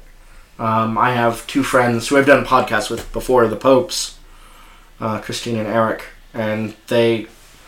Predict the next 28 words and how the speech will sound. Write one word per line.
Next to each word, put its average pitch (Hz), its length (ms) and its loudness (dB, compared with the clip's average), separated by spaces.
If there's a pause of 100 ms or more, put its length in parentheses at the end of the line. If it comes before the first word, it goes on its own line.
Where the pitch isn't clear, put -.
(260)
are 131 100 4
continuously 151 580 2
trying 131 220 2
to 113 40 -2
get 120 100 -2
me 113 120 -2
to 107 40 -8
go 117 200 -2
and 110 100 -4
visit 110 180 -6
them 107 140 -6
in 104 80 -8
Santa 110 240 -8
Fe 101 340 -6
because 110 280 -10
they 113 100 -8
found 107 340 -6
a 104 40 -4
lot 104 220 -2
of 107 120 -8
cool 104 300 -6
wineries 107 400 -6
up 104 100 -12
there 107 240 -8
and 107 80 -10
also 98 260 -6
near 101 160 -8
Taos. 95 720 -8